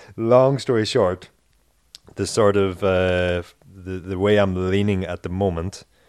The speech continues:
is to shorten the wheelbase to get around that corner as quickly as possible.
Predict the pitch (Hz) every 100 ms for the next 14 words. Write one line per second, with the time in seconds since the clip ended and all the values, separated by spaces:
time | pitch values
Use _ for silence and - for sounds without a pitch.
0 | _ _ _ 90 87 - 87 - 98 107
1 | 110 101 101 98 131 - - - _ -
2 | _ _ _ _ - 87 85 87 85 80
3 | - 87 87 82 - - 80 - 78 78
4 | 87 107